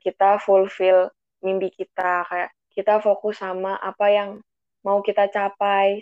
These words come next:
sebelum usia kita dua puluh lima. Karena setelah usia itu, kita udah lebih dewasa gitu menyikapi. Aku kurang tahu sih, El. Aku, ini aku omong besar atau gimana. Cuman yang aku pikirin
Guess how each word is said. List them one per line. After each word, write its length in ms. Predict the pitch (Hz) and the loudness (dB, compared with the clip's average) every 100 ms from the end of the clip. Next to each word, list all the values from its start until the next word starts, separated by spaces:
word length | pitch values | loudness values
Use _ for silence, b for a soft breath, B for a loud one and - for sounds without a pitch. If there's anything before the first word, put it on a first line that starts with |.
| - | -6
sebelum 340 | 190 185 190 | -2 0 0
usia 180 | 196 190 | 0 0
kita 220 | 185 185 185 | 0 -2 -2
dua 180 | 180 180 | 0 -2
puluh 60 | 180 180 | -4 -10
lima. 240 | 180 180 175 - | -16 -18 -16 -14
Karena 380 | 180 185 226 247 _ _ - | -10 -4 -4 -6 _ _ -2
setelah 520 | 208 214 208 202 - 196 | 2 6 6 4 0 -2
usia 440 | 202 - 196 180 | -4 0 2 4
itu, 460 | 180 - - 220 254 _ - | 2 -2 0 2 2 _ -2
kita 220 | 220 277 | 4 4
udah 160 | 240 226 208 | 6 6 4
lebih 180 | 196 196 185 | 2 0 4
dewasa 480 | 190 190 202 214 208 | 6 6 4 2 0
gitu 580 | 190 - 180 180 180 208 - | -2 -8 -8 -6 -8 -10 -10
menyikapi. 920 | 185 190 190 190 170 - 180 175 175 _ _ _ _ _ - | -6 -4 -4 -4 -4 -4 -4 -4 -6 _ _ _ _ _ -10
Aku 140 | 208 262 269 - _ _ _ | 0 2 2 -4 _ _ _
kurang 300 | 220 202 190 175 | 2 2 2 2
tahu 140 | 180 214 | 2 2
sih, 120 | 202 - | -2 -4
El. 380 | 170 165 165 165 - | -2 2 2 0 -6
Aku, 340 | 185 196 196 - B B B - | -8 -4 -4 -6 B B B -10
ini 160 | 190 196 196 | -6 -2 -2
aku 220 | 190 202 - | -2 -2 0
omong 360 | 185 185 185 180 | 0 0 -2 -4
besar 220 | 180 180 - | -4 -4 -4
atau 140 | 196 180 | -2 -4
gimana. 680 | 175 170 170 170 170 175 175 | -4 -8 -8 -8 -8 -8 -8
Cuman 240 | 180 185 202 | -6 -6 -6
yang 160 | 202 185 190 | -6 -8 -8
aku 80 | - | -6
pikirin 400 | 180 185 185 | -4 0 0